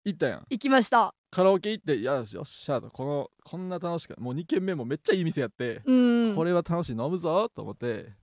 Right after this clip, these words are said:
Speaker 1: 入って、<laughs>十分後ぐらいにはもう、ポルコが何も歌わんと三時間泣いてたやんな。<laughs> なんか、
Speaker 2: そう。
Speaker 1: 思い詰めすぎて。
Speaker 2: そう、カラオケ入ったのに。
Speaker 1: なんかライブでなんか、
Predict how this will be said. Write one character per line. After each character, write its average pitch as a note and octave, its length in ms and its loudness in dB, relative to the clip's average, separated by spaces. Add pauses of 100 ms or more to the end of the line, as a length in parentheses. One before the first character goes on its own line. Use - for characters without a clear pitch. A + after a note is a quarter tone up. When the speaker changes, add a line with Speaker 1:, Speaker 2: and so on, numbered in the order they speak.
(120)
Speaker 1:
入 D3 180 0
っ D#3 40 -2
て、 - 400 -8 (640)
<laughs> - 300 0
十 G3 160 0
分 G3 300 4
後 G3+ 100 6
ぐ G3 140 4
ら F3+ 80 4
い D3 40 0
に B2 100 -6
は A#2 100 -6
も B2 300 -6
う、 - 380 -14
ポ G#3+ 140 10
ル - 100 10
コ D#3 140 2
が C3 180 2
何 F3+ 220 2
も F3 100 6
歌 F#3 220 2
わ F3 40 4
ん D3+ 40 -2
と D3 80 -6
三 D#3 160 4
時 D#3 100 -2
間 E3+ 140 2
泣 F3+ 180 4
い G3 40 6
て D#3 60 4
た A#3+ 100 12
や F#3 100 6
ん - 20 0
な。 D#3+ 80 0
<laughs> A3+ 100 4
な A#3 240 4
ん A3 60 4
か、 G4 160 6 (560)
Speaker 2:
そ - 280 0
う。 - 20 8
Speaker 1:
思 G3+ 160 6
い A3 40 8
詰 G3+ 240 0
め F#3+ 60 2
す F#3+ 100 -6
ぎ E3+ 120 -6
て。 D3+ 140 -4
Speaker 2:
そ A#3+ 200 -2
う、 A3+ 100 -10
カ C#4 140 -2
ラ D4 160 6
オ C4+ 60 -2
ケ D4 440 -4 (100)
入 C#4+ 200 2
っ C#4+ 60 -4
た C4+ 200 0
の B3 120 0
に。 A3 340 -2
Speaker 1:
な D#3 80 -2
ん - 20 -4
か C3 80 -2
ラ D#3+ 140 6
イ G3+ 100 6
ブ G3+ 120 -4
で G3+ 160 4
な D3+ 120 -2
ん D3+ 60 -6
か、 A#2 220 -4